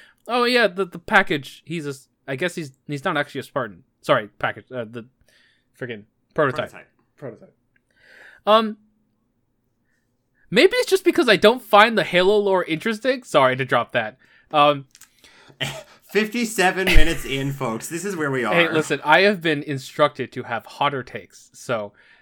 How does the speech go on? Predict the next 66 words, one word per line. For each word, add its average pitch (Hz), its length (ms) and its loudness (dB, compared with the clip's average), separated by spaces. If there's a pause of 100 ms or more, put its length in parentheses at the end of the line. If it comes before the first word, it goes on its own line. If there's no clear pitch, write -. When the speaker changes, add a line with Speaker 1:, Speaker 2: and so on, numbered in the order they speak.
Speaker 1:
um, 131 280 2
Speaker 2:
<laughs> - 140 -4
Speaker 3:
That's 170 680 -2
a 165 60 -10
pretty 175 260 -6
hot 170 320 -6
one. 127 260 -16
Speaker 1:
here 226 200 0
is 202 160 0
the 165 80 2
hottest 151 340 2
take 127 220 0
I 127 100 -4
think 131 220 -2
I 123 60 0
can 120 100 -10
put 135 120 -6
right 117 140 -8
now. 104 220 -12 (160)
I 175 140 4
actually 262 260 2
don't 160 280 2
find 156 320 4
the 147 80 4
Halo 139 320 2
lore 139 280 -4
that - 280 0
<laughs> - 0 -
interesting. - 880 -2
Speaker 3:
Bro! 320 440 2 (420)
Bro, - 140 6
Speaker 1:
So, 208 220 6
Speaker 3:
you 180 180 4
can't 226 160 -4
say 220 260 -4
that. 170 380 -2
Speaker 1:
so, 220 240 2
he-, - 140 -8
Speaker 3:
You 208 100 -2
Speaker 1:
listen, 277 160 4
Speaker 3:
can't 170 100 0
say - 40 -8
Speaker 1:
listen, 208 160 0
Speaker 3:
that - 20 -6
Speaker 1:
this 170 100 -8
Speaker 3:
on - 60 -10
Speaker 1:
is 220 40 -8
my 196 200 4
Speaker 3:
this 202 60 -8
Speaker 1:
opinion. 208 260 -2
Speaker 3:
podcast. - 40 -4
Speaker 1:
I 165 100 6
completely 214 400 -6
respect, 160 500 0
like, 139 240 -2 (100)
I 151 160 0
am 180 300 0
the 156 100 -2
odd 143 240 -2
one, 151 180 -8
I 196 220 8
am 214 240 6
the 175 80 4
odd 165 240 6
one 147 160 2
out, 123 260 -2